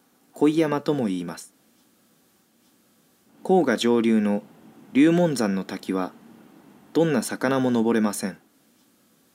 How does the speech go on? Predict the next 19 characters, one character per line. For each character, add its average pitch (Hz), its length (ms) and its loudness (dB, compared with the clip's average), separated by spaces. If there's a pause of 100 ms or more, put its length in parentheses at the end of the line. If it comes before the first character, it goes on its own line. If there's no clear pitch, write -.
(580)
も 160 80 2
し 131 180 2
登 120 280 4
る 160 60 2
こ 160 100 -2
と 160 140 2
が 131 100 2
で - 120 -2
き - 120 -2
る 127 120 2
鯉 127 260 2
が 101 180 -4
い 104 80 -12
れ 101 140 -2
ば、 85 160 -12 (760)
そ - 140 -6
の 139 140 -2
鯉 131 240 2
は 92 200 -4